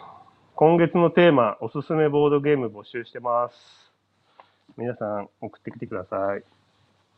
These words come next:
えーっと、とりあえずこのポッドキャスト聞いてどういうゲーム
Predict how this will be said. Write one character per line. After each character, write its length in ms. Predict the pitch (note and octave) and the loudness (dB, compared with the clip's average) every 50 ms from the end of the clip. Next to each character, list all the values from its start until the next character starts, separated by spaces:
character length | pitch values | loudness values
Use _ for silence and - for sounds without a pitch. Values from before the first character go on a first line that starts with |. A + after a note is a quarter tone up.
| _ _ _ _ _ _ _ _ _ - _ _ _ _ _ - _ _ _ _ _ _ _ _ _ _ _ _ _ _ _ _ _ _ _ _ _ _ _ _ _ _ _ _ _ _ _ _ _ _ _ _ _ _ _ _ _ _ _ _ _ _ _ | _ _ _ _ _ _ _ _ _ -20 _ _ _ _ _ -20 _ _ _ _ _ _ _ _ _ _ _ _ _ _ _ _ _ _ _ _ _ _ _ _ _ _ _ _ _ _ _ _ _ _ _ _ _ _ _ _ _ _ _ _ _ _ _
え 320 | C3+ C3 C3+ C3+ C3 C3 | -2 2 2 4 4 2
ー 40 | B2+ | 0
っ 40 | C3 - _ _ _ _ | -2 -8 _ _ _ _
と、 560 | - D3+ D3 C#3 B2+ A2+ F#2+ F#2+ F#2 - - - - - - - - - - - _ | 4 6 6 6 6 2 0 -4 -6 -8 -12 -16 -20 -20 -20 -20 -20 -20 -20 -20 _
と 100 | - C#3 | -8 -4
り 100 | C#3+ D#3 | 0 2
あ 60 | D#3+ | 2
え 20 | D3+ | 0
ず 100 | A#2 - | 0 -2
こ 180 | - - D#3+ F3 | -8 -8 -8 -6
の 340 | G3 G3+ G3+ G#3 G3+ F#3+ - | -4 -2 -2 -2 -4 -6 -8
ポ 80 | - F3+ | -12 -14
ッ 40 | - _ _ _ _ _ _ | -14 _ _ _ _ _ _
ド 100 | G3+ F#3 | -12 -10
キ 120 | - - | -6 -4
ャ 80 | G3 F#3 | -4 -4
ス 120 | - - _ | -6 -8 _
ト 120 | D#3+ B2+ | -8 -8
聞 240 | - - C#3+ C3 B2 | -6 -6 -6 -4 -4
い 60 | A#2+ | -6
て 400 | - _ _ D3 C#3+ C3+ B2 A2+ | -8 _ _ 2 2 4 2 0
ど 260 | G#2 G2+ B2+ C#3 D3+ D#3+ | -2 -2 0 2 2 4
う 60 | D#3 | 4
い 180 | C#3 A#2+ A2 | 4 2 2
う 100 | G#2 F#2+ | 2 0
ゲ 320 | F#2+ - A#2 B2 B2 B2+ B2 | -2 0 2 2 4 4 2
ー 40 | A2 | 2
ム 280 | G#2 G2+ G2 F#2+ - | 0 -4 -6 -8 -10